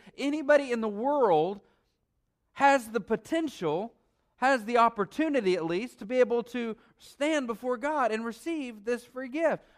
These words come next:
God has not withheld it from anybody. It breaks down regional barriers. It breaks down racial barriers. You don't have to be a Jew. You don't have to be a Greek. You don't have to be a Roman. It is good for the Jew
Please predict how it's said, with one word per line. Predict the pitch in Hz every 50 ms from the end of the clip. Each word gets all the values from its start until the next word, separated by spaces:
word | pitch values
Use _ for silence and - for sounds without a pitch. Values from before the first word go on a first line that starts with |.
| _ -
God | 254 262 302 320 311
has | 285 254 202 196
not | 233 226 220 214 185 - - _ _ -
withheld | 208 226 220 220 - - - 254 285 302 320 330 311 254 185
it | 147 143 160 196 - _ _ _ _
from | - 240 254 262 254
anybody. | 285 311 311 294 220 170 139 113 98 92 104 _ _ _ _ _ _ _ _ -
It | - 262 240 185
breaks | 185 254 269 277 226 196 190
down | 185 240 254 269 269 262
regional | 262 277 302 320 294 240 - - 247 220 190 160 147
barriers. | 139 156 165 170 160 135 131 127 135 - -
It | 254 285 254 247
breaks | 269 262 285 247 - -
down | - 285 294 302 302 302 285
racial | 294 339 381 381 339 302 - - 294 233 202
barriers. | 175 180 175 160 151 143 123 110 104 - _ _ _ _ _ _ _ _ _ _ _ _ _
You | - 220
don't | 262 277 262
have | 247 285 294 285 294
to | - 262
be | 214 247 240
a | 220
Jew. | 202 170 131 170 214 202 185 170 151
You | 147 160 226
don't | 269 269 262
have | 269 294 294
to | - 285
be | 226 247 233
a | 214
Greek. | 180 151 147 180 196 190 170 151 - -
You | 240
don't | 262 277 269
have | 285 285 -
to | 285
be | 240 240 214 190 _ _ - -
a | - 202
Roman. | 202 196 214 240 277 294 285 226 190 185
It | 214 233
is | 277 233 185
good | 170 240 269 233 214
for | - 254
the | 247 220
Jew | 220 165 147 190 262 277 262 226 190 185 185 196